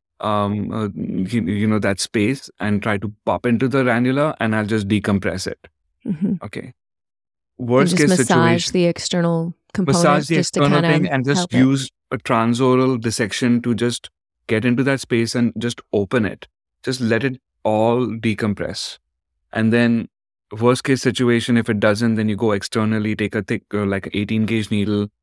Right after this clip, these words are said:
Speaker 1: and with, just aspirate what you can. The important thing is that it's gonna go away wi-,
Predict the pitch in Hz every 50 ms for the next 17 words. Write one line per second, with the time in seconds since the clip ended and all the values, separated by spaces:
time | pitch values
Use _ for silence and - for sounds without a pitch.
0 | _ _ _ _ - 104 107 104 104 104 101 101 98 - 113 101 - - 92 92
1 | 92 - - 107 107 104 92 - 101 92 - 110 92 - 98 92 92 - - -
2 | _ _ _ _ _ _ - 127 120 123 120 - 180 208 202 233 214 196 175 156
3 | 147 131 127 123 120 120 117 - _ _ _ _ _ _ - 120 113 113 113 101
4 | - - _ _ _ _ _ _ _ _ _ _ _ _ _ _ - - 143 131
5 | - 165 151 156 160 135 127 131 123 123 120 120 120 120 120 117